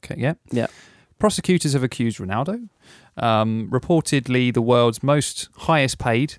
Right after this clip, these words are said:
Speaker 1: athlete,
Speaker 2: Mm.
Speaker 1: uh, of evading fourteen point seven million euros in tax.
Speaker 2: That's a lot.
Speaker 1: It, it could be described as a lot,
Speaker 2: Mm.
Speaker 1: couldn't it?
Speaker 2: Mm.
Speaker 1: Uh, Ronaldo's obviously denied the allegations. He's not gone, "Yeah, you got me," uh, stating that his conscience is clear.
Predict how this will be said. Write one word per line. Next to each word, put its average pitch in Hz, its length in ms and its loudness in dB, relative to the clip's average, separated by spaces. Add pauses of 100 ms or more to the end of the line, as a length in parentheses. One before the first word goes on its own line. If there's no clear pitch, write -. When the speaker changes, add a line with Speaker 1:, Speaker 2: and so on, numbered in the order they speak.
Speaker 1:
athlete, 123 500 -6 (160)
Speaker 2:
Mm. 107 360 -6
Speaker 1:
uh, 135 40 2 (140)
of 131 80 2
evading 147 400 0
fourteen 190 640 0
point - 260 -2
seven 170 420 0
million 165 320 2
euros 113 640 0 (240)
in 104 100 -2
tax. - 460 -10 (120)
Speaker 2:
That's 180 180 -2
a 107 60 0
lot. 101 200 -4 (760)
Speaker 1:
It, - 180 -10
it - 340 -14
could 202 160 -2
be 151 120 0
described 127 440 -2
as 110 100 -6
a 113 60 -8
lot, 98 200 -6 (200)
Speaker 2:
Mm. 135 120 2
Speaker 1:
couldn't 104 200 2
it? - 120 -8 (460)
Speaker 2:
Mm. 110 280 2 (180)
Speaker 1:
Uh, 113 220 -4
Ronaldo's 160 420 4
obviously 127 300 2
denied 120 340 2
the 120 60 2
allegations. 120 560 -2
He's 123 120 -2
not 127 100 0
gone, 117 200 0
"Yeah, 107 180 2
you 110 160 2
got 107 200 -2
me," 101 200 -6 (400)
uh, 131 360 4 (260)
stating 156 440 2
that 143 180 2
his 147 200 2
conscience 120 380 -2
is 160 140 2
clear. 139 340 4